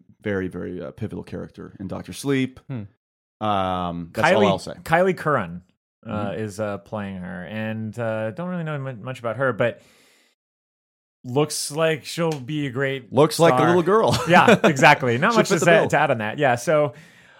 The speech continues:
Speaker 3: I'm getting more and more curious about this movie.
Speaker 1: Mm-hmm. Because you guys haven't read the book.
Speaker 3: I have
Speaker 1: So
Speaker 3: not read the
Speaker 2: Right.
Speaker 3: book.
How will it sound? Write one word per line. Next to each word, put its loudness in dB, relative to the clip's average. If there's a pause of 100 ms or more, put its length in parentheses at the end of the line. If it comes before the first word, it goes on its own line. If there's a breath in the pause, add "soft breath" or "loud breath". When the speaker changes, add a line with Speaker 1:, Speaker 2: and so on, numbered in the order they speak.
(200 loud breath)
Speaker 3:
I'm -6
getting -2
more 0
and -2
more -2
curious -6
about -8
this -14
movie. -16
Speaker 1:
Mm-hmm. -10 (160)
Because -6
you -4
guys 0
haven't 0
read -2
the -6
book. -12 (140)
Speaker 3:
I -2
have 2
Speaker 1:
So 0
Speaker 3:
not 0
read -2
the 2
Speaker 2:
Right. -2
Speaker 3:
book. -6